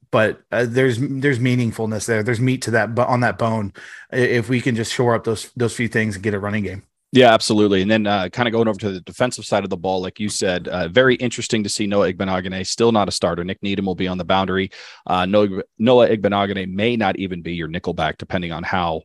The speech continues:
Speaker 2: they decide to deploy defensive backs in this game against the New England Patriots, which we will be pre-, previewing later, the most okayest game preview ever for the Patriots and the Dolphins coming in segment number three. Uh, but Melvin Ingram, uh,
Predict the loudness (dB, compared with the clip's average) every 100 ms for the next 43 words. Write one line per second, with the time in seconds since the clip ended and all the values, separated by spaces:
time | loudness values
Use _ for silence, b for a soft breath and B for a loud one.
0 | -8 -6 -4 -6 -10 -2 -2 -2 -4 -6
1 | -8 -2 2 4 2 -4 -6 -6 -6 -2
2 | -2 -4 -4 -4 -2 0 0 -2 -6 -4
3 | -4 -4 -4 -2 -2 -4 2 2 2 2
4 | 4 4 2 0 -2 -4 -4 -8 -4 -2
5 | -2 -4 -2 -2 -2 -2 -4 -6 -4 -4
6 | -2 0 2 0 -4 -8 _ _ _ _
7 | _ _ _ _ _ _ -4 -2 -2 -4
8 | -2 -2 -2 -2 -4 -8 _ -18 -12 -2
9 | -2 0 -4 -6 -4 -4 -4 -8 -6 -6
10 | -6 -4 0 0 -2 -12 _ _ -10 -8
11 | -4 4 6 4 B B B B 0 0
12 | 0 -2 2 0 0 -4 -6 -8 -10 -12